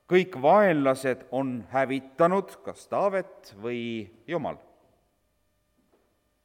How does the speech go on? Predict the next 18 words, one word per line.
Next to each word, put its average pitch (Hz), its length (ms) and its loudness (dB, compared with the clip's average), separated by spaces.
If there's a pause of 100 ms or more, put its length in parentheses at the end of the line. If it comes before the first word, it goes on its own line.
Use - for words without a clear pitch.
(1080)
Ilmselt 185 760 -10 (1000)
jällegi 95 360 -10
peab 139 160 -10
enda 156 240 -4
sees 143 260 -4
leidma 143 480 -4 (360)
vastuse. 113 460 -4 (840)
"Nüüd 208 420 4
ma 208 240 6
tahan 196 440 4
sinu 190 340 -2
nime 185 340 0
teha 165 340 2
võrdseteks 160 680 -4
suurimate 147 640 -4
nimedega 120 500 -6
maa 101 300 -6
peal." 80 240 -8